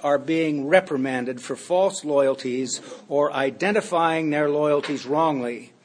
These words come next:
Those claiming to belong to Christ are perhaps being censured because they are as divisive and exclusive in their claims as the rest, in which case they would be partly party to dismembering the body of Christ.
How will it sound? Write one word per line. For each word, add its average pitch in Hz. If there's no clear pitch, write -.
Those 190
claiming 185
to 170
belong 160
to 156
Christ 165
are 147
perhaps 151
being 147
censured 185
because 147
they 151
are 151
as 143
divisive 165
and 135
exclusive 202
in 139
their 131
claims 131
as 135
the 160
rest, -
in 135
which 214
case 147
they 147
would 139
be 143
partly 151
party 170
to 156
dismembering 147
the 135
body 147
of 143
Christ. 139